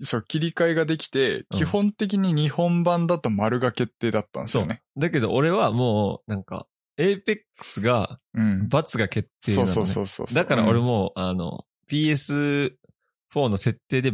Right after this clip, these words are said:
Speaker 2: を決定に全部したんだけど、
Speaker 1: うん。
Speaker 2: あの、なんだっけ、デトロイトをやると、
Speaker 1: はい。
Speaker 2: 丸が決定なのね。
Speaker 1: そうですよね。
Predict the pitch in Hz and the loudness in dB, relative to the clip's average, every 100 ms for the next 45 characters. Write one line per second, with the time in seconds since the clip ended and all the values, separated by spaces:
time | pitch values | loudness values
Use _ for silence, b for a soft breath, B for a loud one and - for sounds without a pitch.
0 | 110 110 - 95 - 95 - 92 98 92 | 0 0 2 0 -2 -6 -4 -2 0 2
1 | 110 101 90 92 98 92 90 98 98 95 | 2 2 0 -2 -2 -2 -2 -2 -2 -2
2 | 120 117 78 - - 113 107 98 110 _ | 0 0 -2 -10 -6 -2 -2 -2 -10 _
3 | B _ _ _ _ - 95 92 90 87 | B _ _ _ _ -12 -8 -8 -8 -10
4 | - _ _ _ _ _ _ _ _ _ | -12 _ _ _ _ _ _ _ _ _
5 | _ _ - - 95 - 107 _ 135 - | _ _ -12 -8 -8 -10 -20 _ -4 0
6 | 214 226 - 101 92 98 - 95 - - | 2 2 2 0 0 -2 -4 -6 -6 -18
7 | _ - 107 95 _ 107 117 143 175 180 | _ -6 -6 -6 _ -2 2 2 2 -2
8 | 175 - 156 123 110 - - 151 110 92 | -4 -2 -2 -2 -4 -6 -2 -2 0 -4
9 | 85 123 | -4 -6